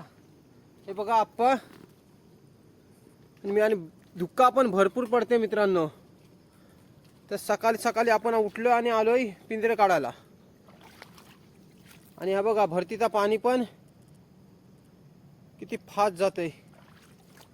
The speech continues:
चला बघूया आता जाऊन. मी पहिला पप्पा सांगतात तिकडून पिंजरे आणूया वरून.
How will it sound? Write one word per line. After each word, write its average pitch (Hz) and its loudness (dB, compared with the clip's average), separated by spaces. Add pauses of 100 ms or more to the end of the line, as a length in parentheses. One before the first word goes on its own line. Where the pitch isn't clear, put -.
(1200)
चला 196 0 (1300)
बघूया 190 0
आता 185 -2 (240)
जाऊन. 165 -2 (1600)
मी 170 -20
पहिला 170 -12
पप्पा - -16
सांगतात 180 -6
तिकडून 208 -10
पिंजरे 185 -4
आणूया 180 -2
वरून. 180 -2